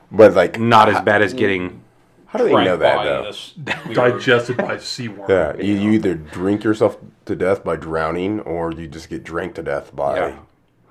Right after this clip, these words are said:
Speaker 3: I'll, I'll just, I'll just drown.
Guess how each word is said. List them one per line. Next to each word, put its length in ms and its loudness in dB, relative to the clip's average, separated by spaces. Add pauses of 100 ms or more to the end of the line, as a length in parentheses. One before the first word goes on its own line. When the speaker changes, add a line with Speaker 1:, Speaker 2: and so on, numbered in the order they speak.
(300)
Speaker 3:
I'll, 320 4 (100)
I'll 220 0
just, 220 -6 (260)
I'll 160 -2
just 280 -6
drown. 520 -16